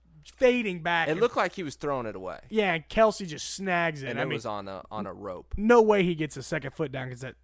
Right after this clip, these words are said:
Speaker 1: that safety or corner came over and pushed him out. That's not on Travis, but that just, I would get, I got so hyped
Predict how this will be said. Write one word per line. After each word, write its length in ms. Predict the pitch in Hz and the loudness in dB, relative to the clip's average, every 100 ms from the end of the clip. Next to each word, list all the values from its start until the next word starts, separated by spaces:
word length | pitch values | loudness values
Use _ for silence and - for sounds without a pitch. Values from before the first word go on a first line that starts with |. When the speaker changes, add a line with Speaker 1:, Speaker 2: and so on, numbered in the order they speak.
| - | -14
Speaker 1:
that 240 | 131 113 - _ - | -12 -12 -16 _ -8
safety 400 | - 185 185 160 | 0 0 2 0
or 80 | |
corner 320 | - 165 151 135 | 0 -2 -2 -6
came 220 | 151 135 | -8 -6
over 180 | 139 110 | -6 -6
and 100 | - | -8
pushed 240 | 143 - | -8 -8
him 100 | 117 | -12
out. 200 | 113 110 | -12 -12
That's 160 | 127 170 | -8 -4
not 140 | 151 | -2
on 140 | 123 | -4
Travis, 420 | 113 139 127 113 - | -6 -6 -6 -8 -12
but 200 | 110 - - - - | -14 -14 -20 -8 -2
that 120 | 196 | -2
just, 180 | 175 143 | -4 0
I 180 | 160 170 | 2 2
would 180 | 151 | -2
get, 120 | 135 - | -8 -2
I 60 | 175 | -2
got 160 | 147 | -2
so 320 | - 202 170 | -2 0 0
hyped 440 | - 143 127 - | 0 -2 -4 -8